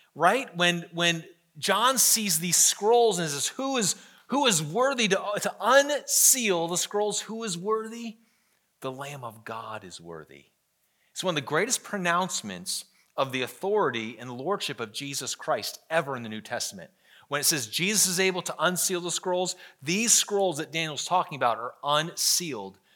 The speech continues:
by Jesus. That's powerful. And that's a display that he is over all of these kings. So what does that mean for us? What's the understanding we need to have when that happens? Here's what that means. Don't get too high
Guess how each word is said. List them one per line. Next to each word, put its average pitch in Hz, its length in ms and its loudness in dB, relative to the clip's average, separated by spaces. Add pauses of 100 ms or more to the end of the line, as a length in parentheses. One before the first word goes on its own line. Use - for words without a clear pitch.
(180)
by 120 180 0
Jesus. 107 800 -8 (540)
That's - 160 -10
powerful. 170 720 -6 (520)
And 139 120 -4
that's 165 200 2
a 196 40 -2
display 185 360 4
that 143 120 2
he 240 420 -6
is 175 200 0 (100)
over 180 480 4
all 170 380 2
of 156 120 -2
these 156 240 -4
kings. 143 300 -6
So 165 100 -4
what 180 160 0
does 262 100 -2
that 185 120 -2
mean 160 220 -4
for 113 200 -6
us? - 240 -6 (340)
What's 214 260 4
the 262 160 0
understanding 208 600 0
we 180 100 -4
need 185 120 -4
to 160 80 -2
have 165 220 2
when 175 100 -6
that 165 140 -2
happens? 185 560 -6 (580)
Here's 175 260 -4
what 165 140 -10
that 120 180 -4
means. 87 380 -16 (460)
Don't 143 260 0
get 196 180 -4
too 226 200 -6
high 104 480 -4